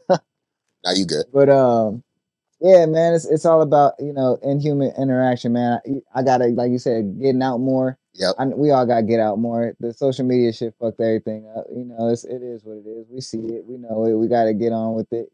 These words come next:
Speaker 2: You, you know, we, we getting older too. And I remember being younger, you know, in my twenties, you know, looking at the older cats like, "Okay, what the fuck y'all doing? Like,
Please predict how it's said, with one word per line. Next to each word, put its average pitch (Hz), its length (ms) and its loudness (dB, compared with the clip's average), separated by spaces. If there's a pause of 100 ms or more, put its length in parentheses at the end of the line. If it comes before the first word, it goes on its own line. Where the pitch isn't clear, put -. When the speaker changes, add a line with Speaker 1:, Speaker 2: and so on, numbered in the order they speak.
Speaker 2:
You, 113 200 -20 (140)
you 120 80 -20
know, 113 160 -20 (400)
we, 117 160 -12 (140)
we 131 160 -10
getting 120 280 0
older 127 320 2
too. 139 300 2
And 113 200 -4 (300)
I 117 60 -4
remember 123 280 0
being 120 340 -2
younger, 131 480 0 (100)
you 117 120 -14
know, 117 220 -2
in 113 60 -2
my 131 140 0
twenties, 120 440 -10 (560)
you 113 120 -20
know, 110 80 -4
looking 120 300 0
at 113 140 -2
the 110 80 -2
older 131 280 0
cats 113 340 -4
like, 101 240 -2
"Okay, 123 340 0
what 131 120 0
the 139 80 -6
fuck 135 240 -2
y'all 143 200 4
doing? 120 320 0
Like, 101 240 -2